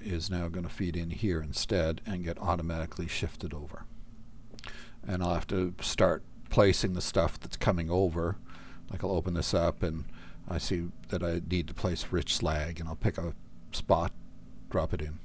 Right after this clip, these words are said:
Well, let's do that right now. Um, oh, these two drawers up here are void drawers. Uh, let me show you what I mean by that. I need an open hand. Uh,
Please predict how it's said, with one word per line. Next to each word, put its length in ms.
Well, 100
let's 160
do 140
that 180
right 180
now. 340
Um, 280
oh, 200
these 240
two 200
drawers 400
up 160
here 380
are 160
void 560
drawers. 640
Uh, 200
let 120
me 100
show 200
you 140
what 100
I 40
mean 200
by 140
that. 300
I 160
need 220
an 180
open 840
hand. 460
Uh, 360